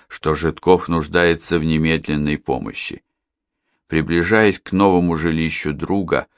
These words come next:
Найденов еще издали увидел дым над крышами. В лицо пахнуло гарью пожарища,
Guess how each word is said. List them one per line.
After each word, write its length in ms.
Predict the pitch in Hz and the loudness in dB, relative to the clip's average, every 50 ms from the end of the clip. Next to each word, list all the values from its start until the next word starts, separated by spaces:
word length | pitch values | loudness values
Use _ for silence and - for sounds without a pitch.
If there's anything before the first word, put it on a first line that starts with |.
| _ _ _ _ _ - | _ _ _ _ _ -6
Найденов 600 | 71 71 76 71 69 87 98 104 101 92 - - | -4 -4 -2 0 2 2 4 4 2 2 0 -4
еще 280 | 78 78 80 - 87 82 | -4 -4 -4 -2 -2 -2
издали 540 | 78 85 104 107 104 92 92 92 90 85 | 0 0 0 -2 -2 0 0 0 2 2
увидел 580 | 85 82 82 76 80 92 95 92 95 92 90 85 | 2 2 2 0 0 -2 0 2 2 2 2 0
дым 380 | 82 80 87 107 104 90 80 80 | -2 2 2 4 4 4 2 0
над 200 | 80 78 80 - | 0 -2 -4 -6
крышами. 640 | - - 76 73 67 - - 57 53 50 50 - _ _ _ _ _ _ _ _ _ _ _ _ | -8 -6 -4 -4 -4 -6 -6 -6 -8 -10 -10 -12 _ _ _ _ _ _ _ _ _ _ _ _
В 60 | - | -6
лицо 380 | 67 71 71 - - - 90 87 | -6 -6 -6 -2 2 2 2 2
пахнуло 560 | - 80 76 - - - 87 87 85 82 80 | 2 0 -2 -2 -2 0 0 2 2 2 2
гарью 500 | 80 73 78 80 85 85 80 80 82 78 | 0 0 0 0 2 0 0 0 -2 -2
пожарища, 920 | - - 82 82 76 90 92 82 76 71 67 - - - - - - | 0 0 0 0 0 0 0 0 0 -2 -6 -8 -10 -10 -8 -8 -10